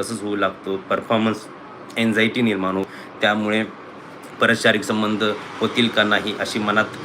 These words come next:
इच्छा, अशी मनात, अ, विचार आल्यामुळे इरेक्शन प्रॉपर होत नाही. हे देखील सायकोलॉजिकल कंडिशनमध्ये आढळून येऊ शकतं.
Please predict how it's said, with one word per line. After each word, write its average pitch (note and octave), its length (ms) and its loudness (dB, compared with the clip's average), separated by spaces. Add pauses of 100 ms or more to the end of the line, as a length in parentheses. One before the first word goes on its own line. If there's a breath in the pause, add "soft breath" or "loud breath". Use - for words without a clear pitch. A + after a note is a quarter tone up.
(220)
इच्छा, A#2+ 280 2
अशी A#2 240 2
मनात, A2 240 6 (120)
अ, G2+ 180 0
विचार G2+ 320 2
आल्यामुळे G#2 840 0 (120)
इरेक्शन G#2 360 0
प्रॉपर G2 460 -2
होत G2 180 -2
नाही. F2+ 300 -2
हे G2 80 -2
देखील G2 280 -4
सायकोलॉजिकल F#2+ 580 -4
कंडिशनमध्ये F#2 720 -2 (360 loud breath)
आढळून F#2+ 280 2
येऊ F2+ 120 0
शकतं. F2 320 -6